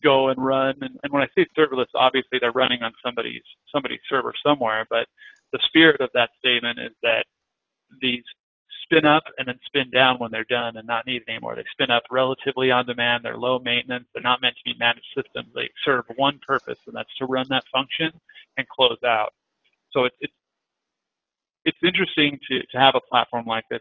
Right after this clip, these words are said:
and be able to call these functions as part of, uh, really these A P I calls as part of a different platform, right? Um, having Alexa reach out to this and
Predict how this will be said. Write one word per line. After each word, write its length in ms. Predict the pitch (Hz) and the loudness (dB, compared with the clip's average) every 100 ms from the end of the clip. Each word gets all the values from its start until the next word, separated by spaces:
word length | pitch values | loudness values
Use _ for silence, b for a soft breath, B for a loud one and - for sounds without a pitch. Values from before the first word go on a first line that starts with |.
| - | -10
and 80 | 117 | -4
be 80 | |
able 140 | 117 113 | -4 -4
to 60 | - | -4
call 260 | - 120 | 2 2
these 100 | 120 - | 0 -8
functions 360 | 120 120 - 113 | -8 -6 -8 -12
as 60 | 110 - | -20 -8
part 200 | 117 110 | -4 0
of, 240 | 110 110 - - | 0 -2 -6 -10
uh, 100 | 127 135 | -10 -6
really 220 | 139 170 139 | -2 0 -2
these 140 | 123 - | -6 -4
A 120 | 123 - | -6 0
P 80 | 120 | 6
I 160 | 131 | 6
calls 420 | - 120 117 110 - - | 4 0 -2 -2 -8 -10
as 60 | - - | -8 -2
part 200 | 127 117 | 0 2
of 180 | 110 110 _ b b b | 0 -4 _ b b b
a 60 | 123 | -4
different 340 | 127 - 113 | -4 -6 -8
platform, 580 | - 120 117 - 107 104 | 2 2 2 -4 -10 -8
right? 340 | 113 110 113 123 _ b b b 131 | -4 -2 -2 -4 _ b b b -4
Um, 300 | 117 - - _ | -4 -4 -16 _
having 220 | 131 127 113 | -2 0 2
Alexa 360 | 120 120 127 | 2 2 -2
reach 240 | 117 117 127 | -2 -2 2
out 200 | 117 - | 0 0
to 80 | |
this 180 | 120 117 - 123 | -2 -2 -2 -12
and 200 | 113 | -12